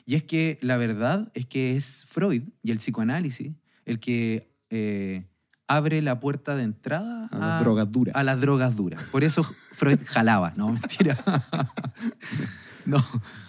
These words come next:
Speaker 1: Eh, bueno, también yo creo que Freud es una entrada a las drogas duras, güey, pero,
Speaker 2: <laughs>
Speaker 1: pero más allá, de hecho, un amigo se le murió por jalero, por culpa de Freud, porque Freud recomendaba
Speaker 2: ¿Sí?
Speaker 1: Sí, sí, sí, sí.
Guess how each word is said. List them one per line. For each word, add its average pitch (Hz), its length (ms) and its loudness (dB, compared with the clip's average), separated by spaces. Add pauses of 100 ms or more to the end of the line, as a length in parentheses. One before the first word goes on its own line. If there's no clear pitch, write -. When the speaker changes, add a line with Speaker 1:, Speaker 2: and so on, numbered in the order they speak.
(300)
Speaker 1:
Eh, 131 560 4
bueno, 139 200 4
también 117 420 2
yo 139 140 2
creo 147 160 2
que 143 80 2
Freud 143 340 0
es 151 80 0
una 147 80 0
entrada 143 260 -2
a 151 40 2
las 143 120 0
drogas 151 300 0
duras, 143 240 -4
güey, 120 260 6
pero, 117 180 0
Speaker 2:
<laughs> - 800 -4
Speaker 1:
pero 123 160 2
más 139 100 4
allá, 143 200 2
de 127 80 0
hecho, 147 200 0
un 147 60 4
amigo 143 300 2
se 143 120 -2
le 135 60 0
murió 156 680 0
por 143 140 -8
jalero, 151 640 -2
por 127 140 -4
culpa 135 240 -6
de 135 40 -2
Freud, 139 320 -4
porque 113 280 -8
Freud 123 240 -6
recomendaba 120 640 0
Speaker 2:
¿Sí? 113 300 -10
Speaker 1:
Sí, - 160 -12
sí, - 0 -
sí, - 160 -18
sí. - 180 -12